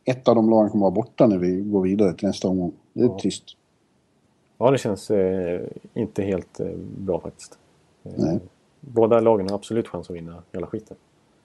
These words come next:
Speaker 1: Ja.
Speaker 2: Eh, inget lag har ju dock vunnit, Chicago där, de, inget lag har vunnit Stanley Cup två i rad sedan, eh, nittiotalet.
Speaker 1: Precis.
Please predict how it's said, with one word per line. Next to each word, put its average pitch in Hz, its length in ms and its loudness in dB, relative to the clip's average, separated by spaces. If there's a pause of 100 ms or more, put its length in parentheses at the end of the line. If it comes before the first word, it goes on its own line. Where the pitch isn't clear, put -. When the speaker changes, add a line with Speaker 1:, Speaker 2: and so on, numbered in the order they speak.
(260)
Speaker 1:
Ja. 143 220 -4 (240)
Speaker 2:
Eh, 139 80 0
inget 143 180 4
lag 165 120 8
har 151 80 2
ju 156 60 6
dock 139 220 -2
vunnit, 156 480 -4
Chicago 151 420 -4
där, 92 200 -4 (100)
de, 120 340 -10 (500)
inget 131 260 -4
lag 139 100 2
har 131 80 0
vunnit 131 240 -2
Stanley 131 220 -6
Cup 120 160 -8 (200)
två 156 180 6
i 139 40 2
rad 156 300 6
sedan, 113 280 -6 (120)
eh, 101 60 -8 (560)
nittiotalet. 143 560 -4 (640)
Speaker 1:
Precis. - 480 4